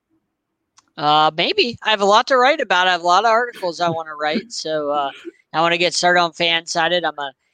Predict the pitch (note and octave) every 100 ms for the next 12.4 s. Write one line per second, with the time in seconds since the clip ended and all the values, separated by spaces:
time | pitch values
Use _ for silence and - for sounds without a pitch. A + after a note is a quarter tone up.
0 | _ B3+ C#4+ A3 B3+ B3 A3 G#3+ A3 G#3+
1 | G#3 G3+ F#3+ G3+ G3+ E3+ D3+ - D3+ -
2 | - F#3+ F#3 E3+ D#3+ D#3+ - _ _ -
3 | C#3 - D#3+ C#3+ C#3 C3+ D3 - C#3+ C#3
4 | C3+ B2+ B2 B2+ B2+ - B2+ - C#3 A#2+
5 | A2+ A#2 A#2+ A#2 - B2+ A#2+ A#2+ C3 C#3
6 | B2+ B2+ A#2+ A#2 _ D3 B2 - G#3 F#3
7 | G3+ E3+ F3 F3+ - D#3 - C#3 - B2
8 | C3 - - - - F#3 - G#3 G3 F#3+
9 | F3 F3 E3+ E3+ F#3 F3 E3 D#3 D#3 D3+
10 | D3 - C#3 - A2+ A2+ A2+ A2+ - A2+
11 | A#2 _ _ _ _ _ C3+ D3 E3+ E3
12 | E3 D#3+ C3